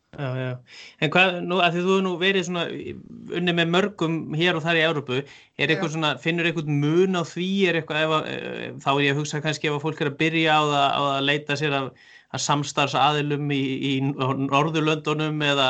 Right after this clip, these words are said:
Speaker 1: þú veist, eða skiptir það kannski bara engu máli? Er, eða eru jafnvel bara þjóð-, að, aðrar þjóðir sem eru bara virkari og, og duglegri heldur en,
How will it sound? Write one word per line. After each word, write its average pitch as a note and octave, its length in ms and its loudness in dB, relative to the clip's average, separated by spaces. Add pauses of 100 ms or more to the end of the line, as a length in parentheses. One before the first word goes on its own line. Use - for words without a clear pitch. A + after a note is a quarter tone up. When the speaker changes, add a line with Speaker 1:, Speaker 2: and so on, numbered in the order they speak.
(100)
Speaker 1:
þú C#3 180 -4
veist, C3+ 160 -8
eða C3 160 0
skiptir D3+ 320 -2
það D3+ 80 -2
kannski D#3 240 -2
bara D3+ 140 0
engu F#3 120 -4
máli? G3+ 280 -4
Er, C#3+ 180 -2
eða D#3+ 320 4
eru D#3 160 2
jafnvel D3+ 300 -4
bara D#3 240 0 (220)
þjóð-, E3 300 -4
að, D#3+ 300 2
aðrar F3 320 0
þjóðir F3+ 240 -4
sem F3 80 -6
eru D#3+ 160 -8
bara D#3+ 160 -2
virkari F3 320 -4
og, E3+ 220 -2
og D#3+ 100 -8
duglegri F#3+ 340 0
heldur F3+ 300 -2
en, F3+ 80 -10